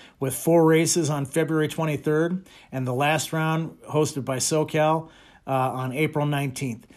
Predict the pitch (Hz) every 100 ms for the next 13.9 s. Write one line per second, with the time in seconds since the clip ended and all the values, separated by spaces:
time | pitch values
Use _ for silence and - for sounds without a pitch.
0 | - - _ _ 135 127 123 - _ _
1 | _ - 143 160 165 170 - _ - 151
2 | 160 175 180 156 175 165 160 120 117 113
3 | 98 _ _ 127 123 107 107 165 160 170
4 | 165 175 131 127 - - 127 123 - 135
5 | - 139 147 143 151 156 143 - 156 143
6 | 135 123 117 - 131 151 139 131 - 175
7 | 190 190 190 - - 147 160 170 175 175
8 | - 170 170 170 - 156 170 147 139 156
9 | 160 - 160 - 165 165 165 160 - -
10 | - - 131 165 143 151 131 135 147 139
11 | 151 139 139 139 135 - - - - _
12 | _ 147 139 135 131 - 147 151 156 -
13 | 147 131 123 135 165 170 165 175 185